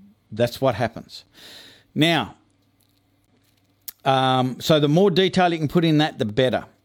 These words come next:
Once you've done that and no one showed up yet, which can happen, uh,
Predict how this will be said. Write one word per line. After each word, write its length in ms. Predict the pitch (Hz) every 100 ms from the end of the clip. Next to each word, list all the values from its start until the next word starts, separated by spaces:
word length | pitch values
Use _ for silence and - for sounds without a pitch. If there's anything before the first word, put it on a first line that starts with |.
| _ _ _ _ _
Once 480 | 120 113 208 240 -
you've 240 | 226 156
done 320 | - 208 214 175
that 260 | 101 - -
and 200 | 120 123
no 140 | 147
one 220 | 175 160
showed 340 | 139 - 156 139
up 220 | 135 -
yet, 200 | 147 190
which 300 | 131 - -
can 220 | 143 143
happen, 380 | 131 131 - 208 - - - - -
uh, 260 | 151 143